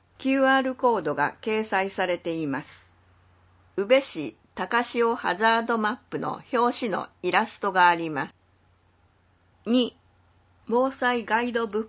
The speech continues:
クで災害への備えを確認。日頃からの備えや、いざという時の行動などを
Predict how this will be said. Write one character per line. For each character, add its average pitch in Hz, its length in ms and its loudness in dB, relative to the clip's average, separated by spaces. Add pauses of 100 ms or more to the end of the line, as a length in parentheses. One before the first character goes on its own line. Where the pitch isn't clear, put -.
(100)
ク - 120 -10
で - 240 -10 (320)
災 254 340 0
害 240 320 2
へ 233 120 0
の 151 160 -4
備 214 420 -2
え 196 80 -2
を 127 120 -4
確 143 340 -8
認。 139 340 -4 (1080)
日 208 200 -10
頃 254 300 4
か 254 140 -2
ら 233 120 -2
の 160 160 -2
備 180 520 -2
え 165 40 -4
や、 127 220 -6 (480)
い 262 120 -2
ざ 247 180 4
と 175 180 -2
い 175 140 -4
う 190 100 -2
時 190 300 -4
の 151 180 -6
行 226 300 -2
動 226 240 0
な 202 180 -4
ど 135 180 -4
を 107 160 -8